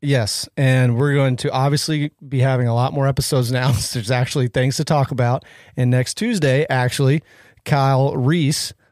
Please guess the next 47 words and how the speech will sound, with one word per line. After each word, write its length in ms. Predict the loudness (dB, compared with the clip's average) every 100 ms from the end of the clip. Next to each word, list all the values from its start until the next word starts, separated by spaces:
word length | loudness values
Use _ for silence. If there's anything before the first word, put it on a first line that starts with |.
| _
with 320 | 2 2 2
Birds 240 | 2 2
on 80 | 2
the 60 | 2
Black 280 | 2 0 -2
is 40 |
gonna 100 | -2
be 100 | 0
joining 320 | 2 2 4
us 180 | 2 0
to 80 | -2
talk 200 | 0 0
about 380 | 0 0 0 -2
the 60 |
minor 280 | -2 0 2
leagues, 380 | 2 2 0 -4
the 100 | -8
prospects, 720 | -2 0 0 2 0 0 -4
all 240 | -4 0 2
those 160 | 2
top 240 | 0 -2 0
guys. 240 | 0 0
We'll 100 | -2
probably 240 | -2 -2
talk 220 | 0 -2 -2
a 40 |
lot 280 | 0 0 2
of 60 |
Juan 200 | 2 2
Yepez, 420 | 2 2 2 2 0
a 40 |
lot 200 | 0 0
of 60 | 2
Nolan 260 | 2 0
Gorman. 400 | 2 2 2 0 -2 -14 -20 -16
Jordan 280 | 0 2 2
Walker's 500 | 2 0 -2 -4 -2
hitting 340 | -4 -2 -4 -4 _
tanks 400 | -2 -2 -2 -6
already 540 | -4 -2 0 2 0 -2 _ _ _ -4
at 200 | -4 0
camp. 360 | 2 2 -2 _ _ _ _
So 400 | -2 2 4 2
if 160 | 0
you 80 | 0
don't 200 | 0 0
fol-, 300 | 0 2 2